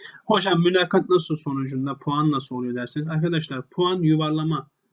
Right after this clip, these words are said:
genelde gözüküyor ya da eleme şeklinde. Yani iki ihtimal var arkadaşlar. Ya puanınız yuvarlanır, yuvarlanır ya da puanınız yuvarlanmaz, elenirsiniz.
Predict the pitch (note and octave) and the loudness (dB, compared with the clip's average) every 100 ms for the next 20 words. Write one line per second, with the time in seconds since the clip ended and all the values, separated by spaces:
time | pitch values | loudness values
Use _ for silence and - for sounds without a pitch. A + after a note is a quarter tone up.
0 | _ _ C#3 C3+ B2+ B2 A#2 C#3+ D3 D#3+ | _ _ -8 -6 -6 -8 -10 -10 -6 -6
1 | D#3+ E3 E3 E3 - E3 F3+ D#3+ D#3 D3+ | -4 -4 -6 -8 -10 -6 -6 -2 -2 -2
2 | D3 B2+ - B2 C#3 D3 D#3 E3 F#3 E3+ | -4 -10 -16 -14 -10 -8 -6 -6 -6 -6
3 | E3 D#3 C3+ B2 A#2+ B2+ A#2+ - A#2 - | -4 -4 -4 -8 -10 -12 -16 -18 -20 -20
4 | _ _ _ - _ - F3+ F3 F3+ F3 | _ _ _ -20 _ -2 -2 -2 -4 -4
5 | F#3 E3+ D3+ D#3+ E3+ F3+ F#3 F#3 _ _ | -2 -2 0 0 0 -2 -4 -8 _ _
6 | _ _ _ _ C#3 C#3+ D3 D3+ D#3 D#3+ | _ _ _ _ -12 -8 -6 -4 -4 -6
7 | - _ _ _ _ _ - F3 F3 E3 | -10 _ _ _ _ _ -10 -4 -2 -2
8 | E3 D#3 E3 D3+ D#3 D3+ D3+ E3 D#3+ D3 | -2 -2 -2 -2 -4 -2 -2 -4 -4 -6
9 | C#3+ C3 - A2+ - - | -6 -8 -12 -18 -20 -20